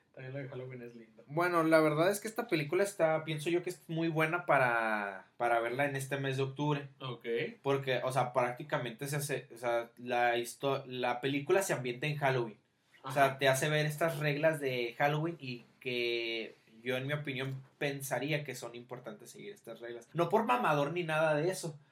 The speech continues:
Speaker 2: Sí, y pues tampoco de que me vaya a pasar algo.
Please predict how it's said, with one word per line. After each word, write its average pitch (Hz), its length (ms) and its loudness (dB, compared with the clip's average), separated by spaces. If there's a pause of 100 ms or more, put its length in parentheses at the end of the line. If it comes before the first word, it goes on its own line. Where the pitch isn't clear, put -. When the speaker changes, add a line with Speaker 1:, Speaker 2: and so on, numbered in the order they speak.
(200)
Speaker 2:
Sí, 127 340 -10
y 120 300 -6
pues 120 160 -14
tampoco 117 420 -6
de 135 160 -2
que 131 80 -8
me 110 160 -8
vaya 107 320 -2
a 113 180 -2
pasar 120 300 -2
algo. 123 280 0